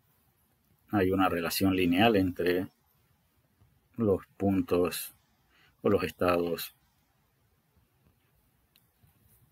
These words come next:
que sí aparecen en la tabla. Entonces, una manera de hacerlo es establecer una ecuación lineal, decir que V es igual a,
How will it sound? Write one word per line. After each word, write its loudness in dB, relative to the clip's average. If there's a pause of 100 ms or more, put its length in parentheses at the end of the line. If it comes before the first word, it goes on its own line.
(220)
que 0
sí 0
aparecen 0
en -2
la -4
tabla. 2 (1400)
Entonces, -16
una -4
manera -2
de 0
hacerlo 2
es -2
establecer 0
una -4
ecuación -6 (880)
lineal, 0
decir -8
que -6
V 4
es -2
igual -4
a, -12